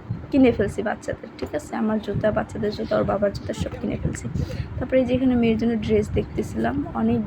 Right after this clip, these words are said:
বেশি দাম চাইতেছিল ড্রেসগুলো। এক একটা এই ড্রেসগুলোর প্রাইস হচ্ছে প্রায় তিন চার হাজার করে চাইতেছিল। আর এখানে আরেকটা ড্রেস দেখছিলাম, ওইখানে ওইটা হচ্ছে আপনার আট হাজার টাকা চাইছিল, তো এখান থেকে কিনেই নেই।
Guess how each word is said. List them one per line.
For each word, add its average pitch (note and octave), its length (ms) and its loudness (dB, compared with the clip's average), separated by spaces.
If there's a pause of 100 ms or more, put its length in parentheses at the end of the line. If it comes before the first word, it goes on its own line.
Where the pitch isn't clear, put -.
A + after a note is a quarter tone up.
(140)
বেশি A3 340 2
দাম G#3+ 260 0
চাইতেছিল - 520 -4
ড্রেসগুলো। - 600 -6 (540)
এক - 200 -2
একটা A3+ 260 0
এই G#3+ 260 4
ড্রেসগুলোর A#3 640 2
প্রাইস A3+ 440 0
হচ্ছে A#3+ 280 -4
প্রায় A#3 420 0
তিন B3 160 2
চার A#3 160 0
হাজার A3+ 220 0
করে A3 160 0
চাইতেছিল। G#3+ 460 -2
আর G#3+ 220 0
এখানে A#3+ 440 2
আরেকটা A#3 300 0
ড্রেস A3 280 2
দেখছিলাম, A#3 480 -4 (680)
ওইখানে A3 260 2
ওইটা G#3 200 2
হচ্ছে A#3+ 260 0
আপনার - 240 -2
আট A#3 280 4
হাজার A#3+ 400 6
টাকা A#3+ 180 2
চাইছিল, G#3 320 0
তো G#3+ 120 0
এখান A3+ 180 2
থেকে B3+ 140 4 (120)
কিনেই B3+ 360 8
নেই। - 160 -6